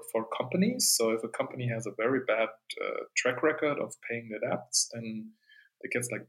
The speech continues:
basically blacklisted, and it gets much harder for them to get a credit. So you have, you have, like, you have, like,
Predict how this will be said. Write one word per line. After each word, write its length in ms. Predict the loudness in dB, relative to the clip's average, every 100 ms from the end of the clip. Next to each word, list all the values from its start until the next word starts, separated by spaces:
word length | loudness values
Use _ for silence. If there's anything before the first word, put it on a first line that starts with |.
| _
basically 360 | 0 0 -2 -4
blacklisted, 540 | 0 0 0 0 0 -4
and 120 | -10 -12
it 100 | -20 -18 -16
gets 240 | -6 -4 2
much 160 | 4
harder 220 | 6 4
for 120 | 2 -4
them 360 | -4 -4 -8 -12
to 60 | -6
get 100 | -6
a 80 | -4
credit. 360 | -6 -6 -8 -14 _ -20 -20 -18 -4
So 160 | 8 12
you 140 | 12
have, 280 | 12 12 8
you 80 | 8
have, 120 | 10
like, 140 | 10 8 4
you 160 | 2 4
have, 80 | 6
like, 160 | 6